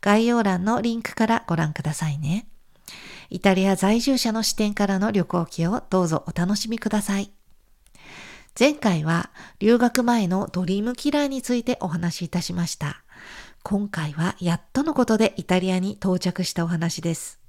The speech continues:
私は留学のための目標金額百万円を居候、ベビーシッターと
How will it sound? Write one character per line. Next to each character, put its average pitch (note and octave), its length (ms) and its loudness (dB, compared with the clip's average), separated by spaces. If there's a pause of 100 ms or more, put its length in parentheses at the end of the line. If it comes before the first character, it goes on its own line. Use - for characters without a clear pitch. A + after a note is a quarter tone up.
(760)
私 G3 400 0
は G3 180 4
留 G#3+ 220 6
学 B3+ 240 4
の C4+ 100 -4
た C4 140 -2
め C4+ 100 -4
の G#3+ 160 2
目 F3 200 2
標 F#3+ 280 0
金 F#3+ 220 -6
額 D3 220 -4
百 C3 300 -6
万 G3 280 -2
円 F#3 180 -2
を F#3 220 -4 (340)
居 D#3+ 120 -10
候、 E3 460 0
ベ E3+ 200 2
ビ G#3+ 100 2
ー A#3 40 2
シ B3 160 -2
ッ - 120 -8
タ E3+ 140 -2
ー - 20 -2
と - 260 -6